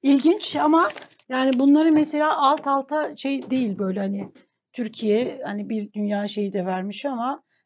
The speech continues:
Zelenski mesela iz bırakanlarda en belirgin.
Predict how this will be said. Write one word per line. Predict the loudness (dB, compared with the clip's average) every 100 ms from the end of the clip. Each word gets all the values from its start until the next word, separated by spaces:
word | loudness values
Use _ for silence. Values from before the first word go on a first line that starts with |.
| 0
Zelenski | 4 6 4 2 -4
mesela | -6 -4 -4 -2
iz | -2 -2 0
bırakanlarda | -2 0 -2 0 -2 0
en | -2 -2
belirgin. | -2 -2 -4 -4 -6